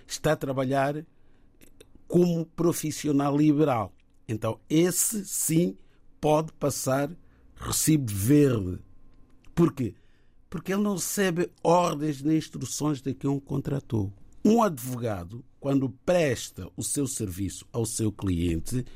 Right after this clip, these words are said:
é um profissional liberal. Portanto, não pode ter um contrato de trabalho subordinado. Esse sim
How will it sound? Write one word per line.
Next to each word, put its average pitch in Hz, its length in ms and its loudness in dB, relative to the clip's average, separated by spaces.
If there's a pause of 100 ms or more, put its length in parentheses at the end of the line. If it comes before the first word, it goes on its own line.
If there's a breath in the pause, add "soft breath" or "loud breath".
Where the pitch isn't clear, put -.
(240 soft breath)
é 165 100 4
um 170 120 4
profissional 143 840 -2
liberal. 147 560 2 (800)
Portanto, 151 440 0
não 165 220 4
pode 135 480 0
ter 139 260 -2 (160)
um 147 160 6
contrato 127 640 -2
de 120 100 -6
trabalho 110 460 -2
subordinado. 120 1000 0 (1700)
Esse 139 280 2
sim 170 400 0